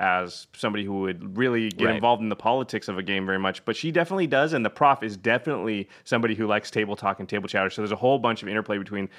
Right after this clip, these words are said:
Speaker 1: uh, everybody at the table, which makes it really fun.
Speaker 2: Yeah, really, really fun. Also, we have a couple of other sweet announcements. One of the
Speaker 1: Oh,
Speaker 2: things we
Speaker 1: yeah.
Speaker 2: announced in that episode is that we have a brand new Life Total app that is out right now. It's called Life Linker. We designed it. It's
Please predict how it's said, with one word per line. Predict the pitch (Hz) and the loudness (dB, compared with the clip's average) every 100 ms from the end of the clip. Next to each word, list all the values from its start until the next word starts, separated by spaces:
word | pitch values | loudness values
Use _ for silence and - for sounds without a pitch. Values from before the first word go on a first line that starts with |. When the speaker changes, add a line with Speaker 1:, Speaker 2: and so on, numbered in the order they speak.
| - - | -20 -4
Speaker 1:
uh, | 107 98 | 0 2
everybody | 98 101 | 2 0
at | 95 | 0
the | 92 | -2
table, | 101 98 | -2 -2
which | 92 98 | -2 -4
makes | 92 | -8
it | 87 | -4
really | 90 | -6
fun. | 85 90 82 - | -4 -6 -6 -6
Speaker 2:
Yeah, | 90 101 87 | -2 -2 -2
really, | 101 123 123 | 0 2 2
really | 107 101 | 2 -2
fun. | 98 104 90 - - | -2 -4 -4 -6 2
Also, | 147 180 151 | 4 4 2
we | 127 | 2
have | 107 | 0
a | |
couple | - 117 123 | -2 -4 -2
of | 110 - | -4 -4
other | 117 113 | -2 -2
sweet | - - - 123 135 | -4 -8 -4 -2 -2
announcements. | 123 113 117 - 110 123 | -2 -2 -2 -4 -6 -4
One | 123 | -4
of | 127 | -2
the | |
Speaker 1:
Oh, | |
Speaker 2:
things | 101 101 | 0 2
we | 101 | 2
Speaker 1:
yeah. | 123 | 2
Speaker 2:
announced | 123 127 139 - - | 2 0 0 -4 0
in | 147 170 - | 2 2 0
that | 123 131 135 | 4 6 6
episode | 160 190 - 117 | 4 2 2 2
is | 110 110 | 0 0
that | 113 110 | 0 2
we | 139 | 2
have | 165 | 2
a | 175 | 0
brand | 120 120 127 165 | -2 -2 0 2
new | 156 | 2
Life | 156 190 277 | 4 4 4
Total | 196 143 110 | 4 4 4
app | 101 | 2
that | 104 101 | 0 0
is | 101 | 0
out | 98 98 | -2 2
right | 135 180 | 2 2
now. | 139 120 143 | 0 0 0
It's | - | -6
called | - 156 165 156 - - _ | 2 4 4 0 -10 -20 _
Life | 110 135 175 - | 4 6 6 2
Linker. | 131 113 113 | -2 -2 -2
We | 120 | -2
designed | 117 117 135 160 | -2 0 2 2
it. | 170 156 | 2 0
It's | - | -6